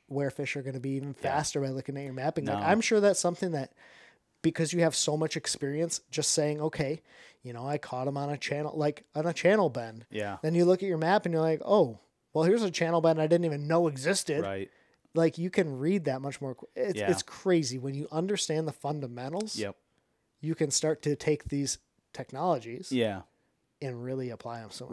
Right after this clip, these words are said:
Speaker 2: Right,
Speaker 1: faster.
Speaker 2: right. And I think because Thad's new boat, he doesn't have any electronics on
Speaker 1: Yeah.
Speaker 2: it. But, like, I, I guess, like, just knowing what I learned from the electronics and kinda knowing what I see,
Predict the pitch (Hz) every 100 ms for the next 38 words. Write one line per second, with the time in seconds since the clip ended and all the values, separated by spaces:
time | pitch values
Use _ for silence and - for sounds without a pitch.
0 | 113 107 - - - 110 107 - 170 196
1 | 277 254 - - _ 127 131 139 - 131
2 | 110 110 131 101 87 - _ _ - 117
3 | 139 101 90 95 123 98 87 87 - 92
4 | 85 - 131 120 - _ _ 139 131 139
5 | 127 - - - - 147 160 - _ _
6 | _ _ _ _ _ _ _ - 131 151
7 | - - - 127 117 120 123 - 123 120
8 | 127 135 123 117 110 110 120 123 127 -
9 | - _ _ 120 135 139 139 147 - 139
10 | 135 147 147 - _ _ _ _ _ 117
11 | 107 - 117 113 107 113 120 113 107 101
12 | - - 117 117 120